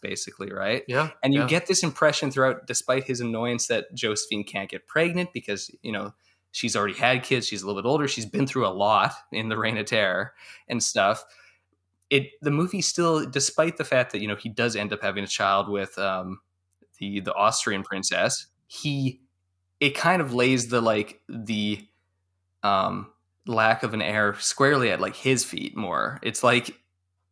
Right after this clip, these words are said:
Speaker 1: it's like he's
Speaker 2: He never
Speaker 1: incap-
Speaker 2: considers that. Yeah.
Speaker 1: It, yeah, no, but it, like, the movie makes, leans that, that way of the idea of, like, he never considers that it could be him, and he never con-, it never considers that it's, like,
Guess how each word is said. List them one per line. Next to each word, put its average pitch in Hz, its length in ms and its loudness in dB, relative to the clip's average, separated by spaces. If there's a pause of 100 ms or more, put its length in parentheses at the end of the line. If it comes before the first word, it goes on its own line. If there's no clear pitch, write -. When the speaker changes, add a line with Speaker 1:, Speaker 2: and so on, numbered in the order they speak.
(120)
Speaker 1:
it's 160 200 2
like 147 180 4
he's 165 300 -4
Speaker 2:
He 165 60 8
never 170 180 8
Speaker 1:
incap- 135 60 4
Speaker 2:
considers 147 480 4
that. 98 280 -2 (200)
Yeah. 95 180 -4 (100)
Speaker 1:
It, 160 140 2 (240)
yeah, 202 220 4
no, 170 100 6
but 143 100 6
it, 120 120 4
like, 143 140 4
the 143 80 2
movie 156 240 2
makes, 143 360 0
leans 139 420 2
that, 123 280 0
that 120 160 6
way 110 160 2
of 107 100 -2
the 110 60 0
idea 110 300 0
of, 107 80 -6
like, 104 280 -4 (220)
he - 140 0
never 156 180 6
considers 143 420 0
that 123 120 2
it 117 80 -8
could 131 160 -2
be 107 140 -4
him, 110 500 0 (300)
and - 140 0
he 127 60 2
never 135 280 4
con-, 135 280 -4
it 131 140 0
never 135 200 2
considers 123 540 -4
that 113 200 2
it's, - 280 -8
like, 107 360 0